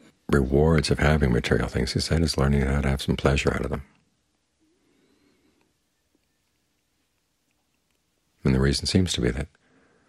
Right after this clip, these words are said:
if you can't take pleasure out of your material things, then you're not gonna look with a favorable eye on the pleasures that other people have. And it's gonna be impossible to develop the quality of empathetic joy.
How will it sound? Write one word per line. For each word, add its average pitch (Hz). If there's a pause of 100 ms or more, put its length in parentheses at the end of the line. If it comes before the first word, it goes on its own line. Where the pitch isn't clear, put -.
(3000)
if -
you -
can't -
take 73
pleasure 71
out 60
of 62
your 62
material 60
things, - (880)
then 73
you're 78
not 78
gonna 67 (340)
look 78
with -
a 71
favorable 65
eye 65
on 65
the 65
pleasures -
that -
other 80
people -
have. 107 (1300)
And -
it's 71
gonna 67
be 64
impossible 69
to 64
develop 62
the -
quality 62
of 58
empathetic -
joy. 60